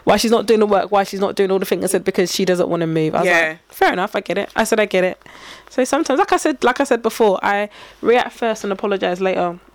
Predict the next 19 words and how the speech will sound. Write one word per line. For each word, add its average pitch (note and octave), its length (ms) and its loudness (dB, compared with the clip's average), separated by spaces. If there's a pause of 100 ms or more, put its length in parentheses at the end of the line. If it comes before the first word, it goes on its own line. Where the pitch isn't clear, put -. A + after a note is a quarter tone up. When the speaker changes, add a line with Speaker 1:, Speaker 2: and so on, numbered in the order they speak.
(240)
Speaker 1:
I F#3 120 2
do G3 220 0
it F3 40 2
all E3+ 120 0
the E3+ 80 -2
time, F3 320 -2
and E3+ 100 -4
it's, - 180 -10
it's, - 320 -6 (440)
I - 40 0
don't G3 100 2
know G3 40 4
if F#3+ 120 -2
it's F3+ 120 -2
a F3 60 0
good, F3 200 0 (380)
good F#3 160 4
or D3+ 100 4
bad, D#3+ 340 0